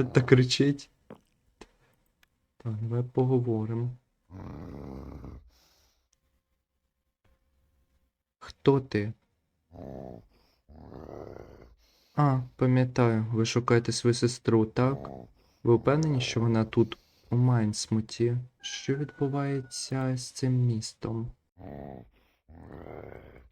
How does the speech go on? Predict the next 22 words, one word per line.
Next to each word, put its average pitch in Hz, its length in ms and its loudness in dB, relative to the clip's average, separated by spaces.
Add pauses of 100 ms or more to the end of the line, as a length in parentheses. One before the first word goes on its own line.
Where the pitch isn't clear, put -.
(560)
Бідність 131 540 2
і 120 80 2
безробіття, 123 920 2
все 120 280 -2
це 123 160 -2
через 120 340 0
те, 135 300 2
що - 240 -4
шахта 113 680 2
вичерпала 120 720 0
себе. 107 440 0 (340)
Раніше 127 420 2
ми 123 100 4
жили 120 400 4
включно 120 580 2
як 117 120 -2
шахтарі, 123 640 2
тепер 113 360 -2
все - 220 -2
закрито 113 640 2
і 107 200 2
люди 110 400 2